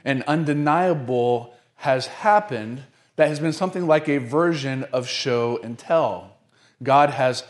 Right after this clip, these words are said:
shown his power in order to tell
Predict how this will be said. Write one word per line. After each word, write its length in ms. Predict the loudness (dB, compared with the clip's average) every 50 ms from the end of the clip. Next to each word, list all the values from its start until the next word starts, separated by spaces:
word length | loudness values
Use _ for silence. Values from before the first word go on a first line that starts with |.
| -20 _ _
shown 720 | -6 -6 -4 -2 0 2 2 4 2 2 0 -2 -6 -10 -18 -20 _ _
his 240 | _ -2 -2 -2 -2
power 760 | -6 -12 -2 2 4 4 6 4 4 2 0 -2 -2 -4 -8 -16 _ _ _ _ _
in 160 | -2 -2 -2
order 380 | 0 0 2 4 4 4 4 2
to 200 | 2 -2 -8 -8
tell 840 | -8 -12 -4 2 4 6 6 8 6 6 4 2 0 -2 -10 -18